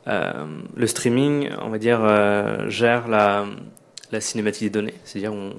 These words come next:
on sait ce qui, on sait comment les données arrivent et, et elles arrivent de manière très séquentielle, ce qui globalement simplifie énormément la distribution, en sacrifiant un petit peu la latence. Par contre, globalement, sur, euh, les, la plupart des systèmes de produ-,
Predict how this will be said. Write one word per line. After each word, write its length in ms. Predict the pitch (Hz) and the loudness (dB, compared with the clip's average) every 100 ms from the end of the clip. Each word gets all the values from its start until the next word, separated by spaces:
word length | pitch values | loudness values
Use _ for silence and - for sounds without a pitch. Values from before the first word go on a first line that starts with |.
| 101 | -12
on 20 | |
sait 160 | - 110 | -6 -6
ce 120 | - | -6
qui, 200 | - - | -12 -14
on 100 | 104 | -12
sait 180 | - 113 | -8 -6
comment 160 | 110 104 | -4 -4
les 100 | 101 | -2
données 200 | 101 98 | -2 -2
arrivent 340 | 95 107 113 | 0 0 2
et, 140 | 98 | 0
et 800 | 95 98 101 - 104 95 95 - | 0 -4 -8 -10 -6 -4 -4 -4
elles 140 | 95 98 | -6 -6
arrivent 160 | 104 | -6
de 40 | 104 | -6
manière 180 | 98 | -6
très 160 | - 120 | -6 -6
séquentielle, 520 | 113 110 98 - - - - - - - - - | -4 -4 -4 -2 -4 -6 -16 -16 -16 -18 -16 -10
ce 120 | - | -10
qui 140 | - | -8
globalement 440 | 98 107 104 110 117 | 0 2 4 0 -2
simplifie 500 | - 107 113 - 110 | -6 -8 -10 -8 -8
énormément 240 | 104 107 | -8 -6
la 120 | 104 | -8
distribution, 560 | 101 - 98 98 - - _ _ _ _ - - - - - _ - - _ _ _ - | -8 -12 -12 -12 -14 -16 _ _ _ _ -20 -20 -20 -20 -20 _ -20 -20 _ _ _ -10
en 60 | |
sacrifiant 460 | - 104 104 - 101 | -6 -2 -2 -2 -6
un 20 | |
petit 120 | - | -4
peu 100 | - | -2
la 100 | 90 | 0
latence. 500 | 90 95 - - - _ - - - - | -2 -4 -8 -10 -14 _ -20 -20 -20 -2
Par 160 | 113 110 | 0 6
contre, 300 | 151 151 147 | 6 6 6
globalement, 520 | 127 123 120 127 143 | 8 10 10 8 6
sur, 280 | - 131 120 | 6 8 8
euh, 220 | 110 107 | 8 8
les, 180 | 107 104 | 6 6
la 160 | 110 | 4
plupart 200 | 101 127 | 4 4
des 60 | 120 | 4
systèmes 240 | 110 117 | 2 2
de 60 | 110 | 2
produ-, 500 | - 107 110 - | 2 4 4 4